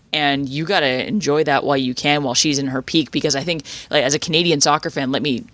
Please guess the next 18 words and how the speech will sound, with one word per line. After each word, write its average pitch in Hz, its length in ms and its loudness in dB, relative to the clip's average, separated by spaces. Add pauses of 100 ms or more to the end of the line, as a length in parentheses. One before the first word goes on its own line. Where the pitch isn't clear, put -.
(140)
help 175 260 0
you 160 120 -2
learn 151 260 2
from 156 120 -6
the 123 80 -4
lessons 143 420 0
that - 180 -4
we 160 160 2
did, 131 220 2
where 131 200 -2
we 160 180 2
ignored 143 360 2
Christine 147 400 -2
Sinclair 131 460 -2
for 143 120 -6
her, 131 420 -2
her 147 180 4
prime. 127 420 2